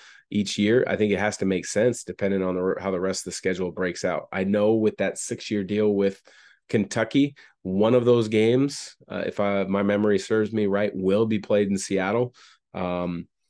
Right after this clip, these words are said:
so I think that's, that's great to see. Um, you know, Seattle, now that Key Arena has become Climate Pledge Arena, it's, it's, uh, I haven't been in it, but I've heard nothing but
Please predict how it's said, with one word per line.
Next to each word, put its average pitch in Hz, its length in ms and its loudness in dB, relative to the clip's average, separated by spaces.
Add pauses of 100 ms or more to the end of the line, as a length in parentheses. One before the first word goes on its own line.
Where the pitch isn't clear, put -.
so - 180 -2
I 95 100 2
think 95 180 0
that's, 98 320 0
that's - 260 -4
great 101 300 -2
to 95 80 -8
see. 101 340 -2 (320)
Um, 87 500 -6
you 101 140 -2
know, 90 120 -2
Seattle, 98 400 0
now 92 260 -2
that 92 240 -2 (580)
Key - 220 -2
Arena 101 300 4
has 92 380 0
become 95 320 -4
Climate 98 420 -4
Pledge 98 280 -2
Arena, 92 300 0
it's, - 360 -8
it's, - 300 -8
uh, 90 140 -4
I 92 140 -2
haven't 95 240 0
been 92 160 -2
in 95 120 0
it, 101 140 -2
but 87 120 -8
I've 87 100 -6
heard 90 180 -6
nothing 92 240 -6
but 90 140 -6